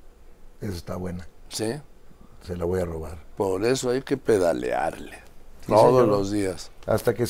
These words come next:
Speaker 1: hasta que uno, mientras uno no deje de estar con la pasión que lo levante día a día, ese es el mayor,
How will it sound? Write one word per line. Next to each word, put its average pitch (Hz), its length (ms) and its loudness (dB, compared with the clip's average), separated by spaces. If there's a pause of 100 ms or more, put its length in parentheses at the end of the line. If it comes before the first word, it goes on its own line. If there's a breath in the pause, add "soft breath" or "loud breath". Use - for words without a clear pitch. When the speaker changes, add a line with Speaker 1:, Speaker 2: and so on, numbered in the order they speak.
(100)
Speaker 1:
hasta 123 300 6
que 156 80 2
uno, 190 280 4 (680 soft breath)
mientras 143 460 6
uno 202 180 8
no 180 140 8
deje 160 180 8
de 143 60 8
estar 135 400 4 (160)
con 113 180 4
la 110 80 4
pasión 117 720 2 (600)
que 110 140 6
lo 104 120 4
levante 113 500 4
día 113 180 4
a 104 60 2
día, 113 340 0 (1300 soft breath)
ese 170 300 6
es 147 80 2
el 135 160 8
mayor, 135 560 8